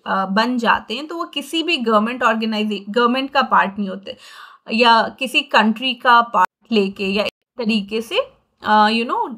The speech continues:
डिसीजंस नहीं दे सकते हैं, ठीक है? और जैसा कि मैंने बताया कि आईसीजे डिस्प्यूट्स, आ, को, you know, डिसाइड करता है, तो किस accordingly डिस-, डिसाइड करता है? इंटरनेशनल लॉज के according, जो इंटरनेशनल कन्वेंशंस में लिखा हुआ है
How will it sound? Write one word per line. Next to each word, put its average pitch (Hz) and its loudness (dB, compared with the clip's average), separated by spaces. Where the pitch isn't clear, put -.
डिसीजंस 254 -4
नहीं 214 0
दे 185 -8
सकते - -16
हैं, 208 -10
ठीक 254 -18
है? - -10
और 226 6
जैसा 254 2
कि 285 -2
मैंने 277 -2
बताया 262 -4
कि 330 -8
आईसीजे 226 0
डिस्प्यूट्स, 233 -6
आ, 190 -2
को, 202 -2
you 196 -2
know, 311 -4
डिसाइड 233 2
करता 196 -6
है, 339 -4
तो 440 -6
किस 392 -2
accordingly 190 0
डिस-, - -16
डिसाइड 202 -4
करता - -8
है? 208 0
इंटरनेशनल 220 2
लॉज 196 2
के 208 -4
according, 190 -4
जो 208 0
इंटरनेशनल 214 0
कन्वेंशंस 208 -4
में 208 -6
लिखा 190 -4
हुआ 190 0
है 214 -8